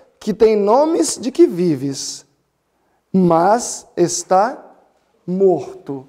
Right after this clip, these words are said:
Interessante que na fase da igreja de Sardes, o texto diz que esta igreja tinha nome de que estava viva, mas na verdade ela estava morta.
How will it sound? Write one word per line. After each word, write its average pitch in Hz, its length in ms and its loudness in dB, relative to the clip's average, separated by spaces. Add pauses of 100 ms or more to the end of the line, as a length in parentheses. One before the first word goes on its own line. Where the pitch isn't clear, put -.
(120)
Interessante 226 580 4
que 240 140 -2
na 214 180 0
fase 208 420 2
da 196 140 -2
igreja 190 340 2
de 156 120 -8
Sardes, 165 960 -4
o 185 80 -6
texto 220 400 2
diz 240 300 -4
que 214 320 0 (260)
esta 226 400 4
igreja 202 460 4
tinha 214 340 -4
nome 240 760 2 (300)
de 170 160 -4
que 185 140 -8
estava 208 760 2 (300)
viva, 143 680 -4 (400)
mas 175 200 2
na 180 100 2
verdade 185 500 2
ela 180 200 2
estava 220 800 0 (480)
morta. 170 800 0